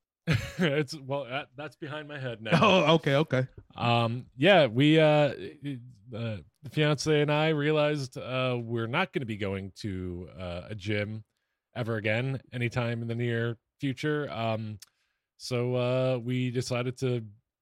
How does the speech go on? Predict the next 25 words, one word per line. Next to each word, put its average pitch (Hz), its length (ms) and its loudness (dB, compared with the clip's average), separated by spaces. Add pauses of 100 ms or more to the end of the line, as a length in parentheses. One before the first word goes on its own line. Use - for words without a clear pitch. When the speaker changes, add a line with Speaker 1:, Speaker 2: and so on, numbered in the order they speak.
Speaker 1:
just 120 200 -12
invest 123 400 -2
all 123 100 2
that 127 140 -2
money 123 220 0
we 127 140 2
would 120 140 0
have 120 60 -2
spent 131 360 -2
over 135 240 -4
the 131 160 -4
next 156 360 -6
two 147 140 -2
or - 20 -2
three 143 180 -4
years 143 260 -2
in 127 80 -4
gym 143 180 -4
memberships 143 500 -6
in 151 120 -6
a 143 60 -6
Peloton. 101 640 -4
And, 117 320 -8
you 113 80 -6
know, 202 240 -2